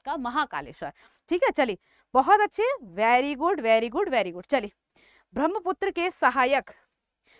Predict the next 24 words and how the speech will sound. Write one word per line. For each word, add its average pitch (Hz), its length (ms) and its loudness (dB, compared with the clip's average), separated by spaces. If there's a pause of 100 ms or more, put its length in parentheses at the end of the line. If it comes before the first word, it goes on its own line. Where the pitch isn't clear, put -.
(260)
ब्रह्मपुत्र 480 480 -2
के 480 120 -2
सहायक 415 380 2
क्या 453 140 2
कहना 359 220 -2
चाह 226 180 -2
रहे 226 100 -4
हो 240 60 -8
नरेश 262 260 -2
जी? 415 120 -4
मेरे 453 180 -6
को 381 100 -4
समझ 302 320 -4
में 320 100 -4
नहीं 302 100 -2
आ 277 60 0
रहा 262 100 -2
बेटा। - 200 0 (400)
चलो, 285 240 2 (720)
अलकनंदा, 302 680 4 (280)
अलकनंदा 339 640 2
ब्रह्मपुत्र 302 540 -4
के 370 200 -4
उज्जैन, 285 540 -4